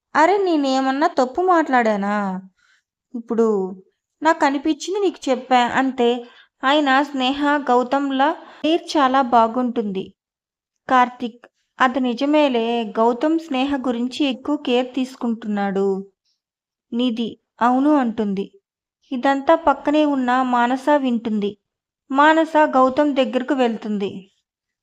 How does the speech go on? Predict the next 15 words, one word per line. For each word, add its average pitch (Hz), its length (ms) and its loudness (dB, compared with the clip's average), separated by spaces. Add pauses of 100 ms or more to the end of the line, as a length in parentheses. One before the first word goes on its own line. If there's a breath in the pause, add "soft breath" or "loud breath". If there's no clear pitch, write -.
(180)
గౌతమ్, 240 560 0 (560)
"ఏంటి 294 380 0
మానస?" 240 600 0 (720)
మానస, 240 380 -2 (800)
"ఏం 262 340 2
లేదు," 262 300 2
అని 269 200 0
గౌతమ్ 240 520 0
ఎదురు 254 280 0
కూర్చొని 254 720 -6 (420 soft breath)
అడగాలా 285 580 4
వద్దా 262 380 2
అని 294 240 2
ఆలోచిస్తూ 254 800 0
ఉంటుంది. 226 640 -2